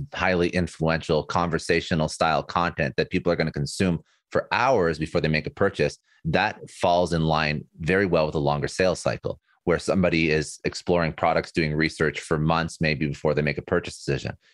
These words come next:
In a transactional direct-to-consumer, or even some SaaS environments, SaaS is a little bit harder to show U G C, but in the direct-to-consumer environment,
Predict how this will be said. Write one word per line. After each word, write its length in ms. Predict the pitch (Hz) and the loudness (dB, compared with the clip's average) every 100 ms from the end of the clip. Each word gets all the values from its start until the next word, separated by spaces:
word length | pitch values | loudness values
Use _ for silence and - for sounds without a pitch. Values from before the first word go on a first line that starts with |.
| - | -4
In 140 | 85 | 0
a 40 | 82 | 0
transactional 760 | - 85 78 87 98 - 85 | 0 0 2 0 0 -2 0
direct-to-consumer, 840 | 71 78 - 73 - 113 95 73 73 _ - | 2 0 -2 -6 0 0 2 0 -2 _ 0
or 80 | |
even 200 | 202 190 | 2 2
some 240 | 139 - 98 | 0 0 -2
SaaS 360 | - 101 107 | 0 0 2
environments, 680 | 95 78 73 69 67 64 - _ | 0 2 2 2 -2 -4 -12 _
SaaS 320 | - 87 80 82 | -4 0 0 0
is 40 | |
a 40 | |
little 160 | 78 82 | 2 2
bit 80 | 73 | 2
harder 220 | 76 78 | 0 -2
to 80 | - | -4
show 120 | - | -2
U 180 | 78 78 | 0 0
G 140 | 76 | 0
C, 220 | 73 87 | -2 0
but 240 | 76 78 76 | 2 0 0
in 240 | _ - | _ -6
the 60 | 87 | 0
direct-to-consumer 680 | 90 - 82 - 127 135 107 | 0 0 -4 0 0 2 2
environment, 540 | 80 80 80 78 78 | 2 2 2 0 -4